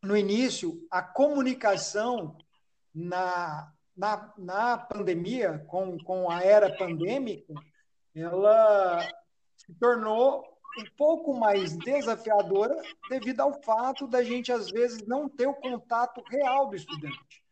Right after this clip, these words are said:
O contato que tá ali, é, no sistema acadêmico. Então, "Mas, Antônio, como que eu faço pra atualizar meus dados, né?" Bom, uma da forma mais simples é encaminhar um e-mail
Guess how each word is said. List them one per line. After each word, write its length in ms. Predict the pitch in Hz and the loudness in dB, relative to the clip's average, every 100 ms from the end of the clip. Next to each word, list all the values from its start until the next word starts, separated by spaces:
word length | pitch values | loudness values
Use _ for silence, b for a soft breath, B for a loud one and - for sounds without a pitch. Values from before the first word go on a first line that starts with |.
| _ _ _ _ _ _ _ _ 170 | _ _ _ _ _ _ _ _ -8
O 40 | |
contato 600 | 226 226 226 214 214 214 | -4 -4 2 4 4 0
que 160 | 214 214 | -12 -8
tá 360 | 233 240 233 | -4 0 2
ali, 540 | 214 190 220 269 247 156 _ _ _ _ - | 2 0 -2 -2 -2 -10 _ _ _ _ -8
é, 240 | 190 196 | 0 0
no 140 | 214 247 | 0 -4
sistema 440 | 254 - 233 226 | -10 -10 -8 -8
acadêmico. 840 | 226 247 196 202 196 160 165 - _ _ _ _ 190 | -4 -4 -4 -4 -6 -10 -12 -20 _ _ _ _ -14
Então, 760 | 196 - 254 311 233 170 - _ - | -14 -4 -2 0 -2 -8 -16 _ -10
"Mas, 220 | 254 262 | -6 -2
Antônio, 400 | 294 294 294 240 | -2 -2 -4 -4
como 280 | - 311 339 | -6 -6 -6
que 120 | - | -6
eu 100 | 285 | -6
faço 500 | 190 240 247 - 262 | -6 -4 -4 -4 -8
pra 140 | 240 240 | -6 -4
atualizar 540 | 233 233 220 214 226 | -2 -2 0 -2 0
meus 200 | 240 170 | -4 -4
dados, 440 | 170 156 143 - - | -6 -6 -8 -16 -12
né?" 260 | 175 226 - _ _ _ _ _ | -10 -10 -14 _ _ _ _ _
Bom, 400 | 349 196 190 - 254 | 0 2 0 -10 -6
uma 220 | 339 339 | 2 4
da 200 | 247 220 | 4 2
forma 340 | - 196 185 | 2 2 2
mais 340 | 190 240 - - | -2 -4 -6 -8
simples 600 | 233 262 - 151 147 - | -6 -6 -6 -8 -10 -8
é 80 | 214 | -6
encaminhar 500 | 226 233 233 226 202 | 0 2 2 2 2
um 120 | 208 | 2
e-mail 540 | 214 190 190 196 269 | 0 -2 0 0 0